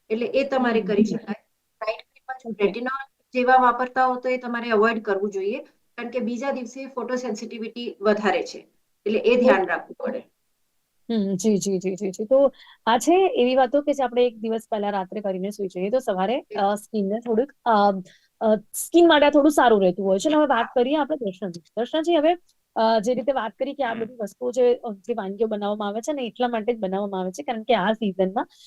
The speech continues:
Speaker 2: એનું, અ, સારું મહત્વ રહેલું છે. હવે બીજી એક વાત, અ, જે વાનગી છે, જે ઉત્તરાયણની જ વાનગી જેને કહેવામાં આવે છે, ઊંધિયા પૂરી.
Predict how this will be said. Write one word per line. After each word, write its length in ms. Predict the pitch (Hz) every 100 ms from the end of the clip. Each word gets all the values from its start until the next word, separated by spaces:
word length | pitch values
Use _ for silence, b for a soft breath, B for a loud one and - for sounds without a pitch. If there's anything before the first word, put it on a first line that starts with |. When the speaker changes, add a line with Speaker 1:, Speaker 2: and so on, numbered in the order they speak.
| _ 233
Speaker 2:
એનું, 380 | 226 262 320 - -
અ, 160 | 220
સારું 340 | 214 233 220 233
મહત્વ 300 | 196 190 185
રહેલું 300 | 175 175 185
છે. 140 | - - -
હવે 340 | 214 247 339 349 B _ 233
બીજી 240 | 226 285
એક 120 | 285
વાત, 140 | 269 233
અ, 500 | - 247 240 240 240 233
જે 160 | 208
વાનગી 400 | 240 190 208 269
છે, 180 | 285 214
જે 100 | 202 494
ઉત્તરાયણની 540 | 311 - 339 311 311 269
જ 80 |
વાનગી 280 | 269 233 233
જેને 200 | 226 226
કહેવામાં 340 | 220 208 208 190
આવે 140 | 208
છે, 140 | - -
ઊંધિયા 380 | 269 254 240 226
પૂરી. 260 | 180 165